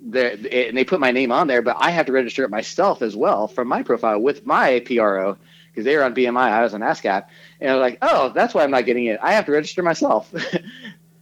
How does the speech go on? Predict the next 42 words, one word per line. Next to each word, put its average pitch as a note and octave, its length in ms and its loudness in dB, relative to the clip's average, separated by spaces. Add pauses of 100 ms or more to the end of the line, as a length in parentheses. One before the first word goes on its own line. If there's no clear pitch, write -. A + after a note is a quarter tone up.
But E3+ 140 0
then, A3 380 0
like, D3+ 200 0
that A3 240 0
only A3+ 180 2
takes F3+ 320 -2
care F3 180 0
of C#3+ 100 0
what's D3+ 280 -2
happening, C#3 420 -2
like, A#2 200 -4
in C3 100 -4
the A#2 80 -4
U G#2+ 240 -2
S. - 400 -6 (420)
So D#3 160 0
there's D#3 220 0
P A3 220 -2
R D#3 180 2
Os E3+ 220 0
in, C#3+ 100 -2
like, B2+ 240 0
all D#3+ 220 2
over D3+ 200 2
the A#2+ 120 0
world A2 440 0
in A2+ 120 -6
all C3+ 100 0
these C#3 140 0
different A#2+ 260 -6
countries, G2 500 -4
and, A2 340 -4 (380)
you C3 120 -4
know, B2+ 120 2
like, B2 300 0 (140)
y-, B2+ 80 0
your C3 300 0
top D#3 360 -2
artist B2+ 320 -2
might – B2+ 340 -2
your B2 300 -2
top C3+ 320 -2